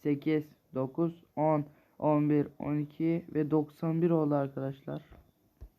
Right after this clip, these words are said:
Güzel. Yani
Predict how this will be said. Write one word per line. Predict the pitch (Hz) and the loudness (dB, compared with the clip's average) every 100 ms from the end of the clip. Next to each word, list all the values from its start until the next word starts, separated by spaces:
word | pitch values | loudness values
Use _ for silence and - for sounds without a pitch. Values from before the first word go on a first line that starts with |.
| _ _ - _ - | _ _ -20 _ -12
Güzel. | 160 151 143 - _ _ _ _ _ _ _ _ _ _ _ _ _ _ _ - | -4 -2 -2 -6 _ _ _ _ _ _ _ _ _ _ _ _ _ _ _ -10
Yani | 123 135 143 | -6 -2 -2